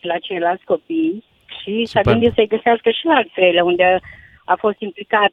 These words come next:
Speaker 1: uh, fratele meu, acuzat,
Speaker 2: Așa.
Speaker 1: nu implicat. No, și a durat un an de zile și vreau să spun, Lucian, că am câștigat, uh, procesul, nu ne-a plătit, uh, uh,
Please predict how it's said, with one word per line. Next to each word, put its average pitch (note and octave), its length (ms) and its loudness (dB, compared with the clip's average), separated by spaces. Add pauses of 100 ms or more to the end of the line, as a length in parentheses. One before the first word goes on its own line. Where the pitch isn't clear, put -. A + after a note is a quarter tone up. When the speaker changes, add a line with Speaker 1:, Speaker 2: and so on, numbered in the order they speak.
Speaker 1:
uh, F#3 300 -2
fratele G3 420 0
meu, G3 420 0 (840)
acuzat, G3+ 580 0
Speaker 2:
Așa. B2 340 -2
Speaker 1:
nu F#3+ 120 -8
implicat. D#3+ 500 -6 (680)
No, F#3 160 -20
și - 360 -4
a C4 120 2
durat A#3 340 0
un G#3+ 100 -8
an G3+ 160 -6
de F3 120 -4 (160)
zile A3 320 -6 (840)
și - 280 -12
vreau F#3+ 360 0
să A3+ 160 0
spun, A3 220 -2
Lucian, A3 480 0
că A3 160 0
am G3+ 340 2 (160)
câștigat, G3+ 540 -8
uh, F3+ 280 -2
procesul, G3 480 -10
nu A3+ 80 -4
ne-a A#3+ 200 -2
plătit, F#3+ 500 -4
uh, E3 340 -4 (1800)
uh, E3 520 2